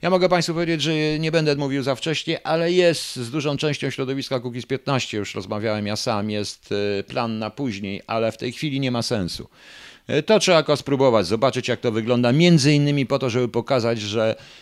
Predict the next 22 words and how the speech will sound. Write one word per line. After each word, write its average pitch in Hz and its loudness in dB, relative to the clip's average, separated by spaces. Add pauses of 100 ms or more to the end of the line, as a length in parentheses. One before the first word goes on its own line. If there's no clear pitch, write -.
(140)
y, 101 0 (580)
że 104 -2
na 110 0
żywym 131 0
przykładzie 123 0
pokazać, 110 -2
że 104 -2
w - -14
Polsce 113 0
szanse 117 -2
mają 110 -2
tylko 117 -2
koncesjonowane 104 -2
po 98 -2
okrągłym 98 -4
stole 101 -6
organizacje 98 -8
partyjne. 85 -4
Żadne 92 -2
inna 92 4
nie 87 2
ma, 80 0